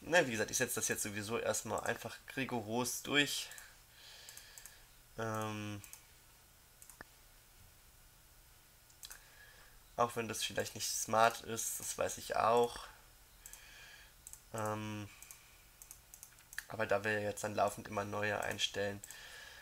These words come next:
haben wir dann hoffentlich relativ zügig, äh,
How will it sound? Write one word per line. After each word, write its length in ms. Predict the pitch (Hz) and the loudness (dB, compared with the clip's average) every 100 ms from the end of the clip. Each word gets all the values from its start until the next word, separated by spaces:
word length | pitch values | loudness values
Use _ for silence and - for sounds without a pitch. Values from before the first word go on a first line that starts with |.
| - - | -14 -2
haben 240 | 135 143 | 2 6
wir 60 | 139 | 6
dann 180 | 123 | 6
hoffentlich 400 | 135 151 139 127 | 4 2 0 0
relativ 420 | 131 135 - 117 - | 8 8 6 -4 0
zügig, 760 | - 170 147 147 160 - - - - - - - - - - - - - - - - - - - - - - - - - - | 0 0 4 4 4 -2 -6 -12 -20 -20 -20 -20 -18 -18 -20 -20 -20 -20 -20 -12 -6 -6 -6 -16 -16 -16 -14 -18 -20 -20 -4
äh, 720 | 117 117 113 113 117 113 113 | 2 4 6 8 8 8 6